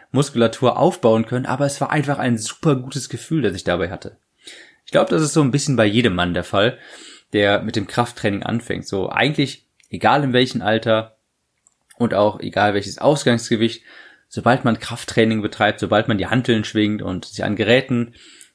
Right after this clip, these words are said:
äh, ja, austobt, dann postet man schon mal im Spiegel, zeigt sich die Bizeps und, äh,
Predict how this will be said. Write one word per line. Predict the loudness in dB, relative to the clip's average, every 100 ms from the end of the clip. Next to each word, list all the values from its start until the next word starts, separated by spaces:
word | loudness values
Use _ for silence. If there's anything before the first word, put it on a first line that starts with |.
| -8
äh, | -4 -2 -4 -8 _
ja, | -4 2
austobt, | 4 4 2 4 4 2 -8 _ -10
dann | -8
postet | -4 -2 -2 0
man | -2
schon | 0
mal | -2
im | -4
Spiegel, | -4 -2 0 2 2 2 -4
zeigt | -4 -4 -4
sich | -4
die | -4
Bizeps | -4 -6 0 0 2
und, | -4 -4 -8 -20 -20 -20 -20 -18 -2
äh, | 2 4 2